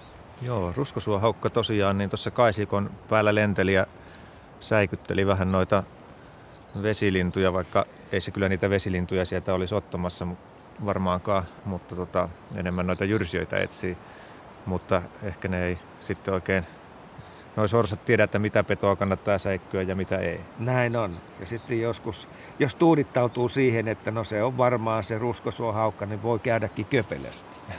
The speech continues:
Speaker 1: <laughs> Joo, ehkä se kannattaa ottaa varman päälle. Sorsat on sen oppinut jo.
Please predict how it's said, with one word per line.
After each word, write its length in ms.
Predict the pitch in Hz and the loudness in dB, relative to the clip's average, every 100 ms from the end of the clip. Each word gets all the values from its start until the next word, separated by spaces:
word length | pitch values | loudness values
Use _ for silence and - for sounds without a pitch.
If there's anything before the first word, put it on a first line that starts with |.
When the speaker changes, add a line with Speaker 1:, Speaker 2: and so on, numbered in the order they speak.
| - - | -14 -14
Speaker 1:
<laughs> 380 | - - - 143 | -14 -12 -6 0
Joo, 260 | 104 82 | 2 2
ehkä 240 | 98 95 - | -2 -4 -2
se 100 | 113 | 0
kannattaa 480 | 107 98 - 107 104 | 4 2 4 6 6
ottaa 340 | - 98 95 | 4 2 6
varman 360 | 104 98 87 90 | 6 4 2 2
päälle. 300 | 92 87 85 | 2 2 0
Sorsat 440 | 95 95 92 - | 0 0 -2 -6
on 80 | 90 | -4
sen 200 | 104 95 | -2 -4
oppinut 420 | 95 - 90 85 | -6 -8 -6 -2
jo. 180 | 90 | -2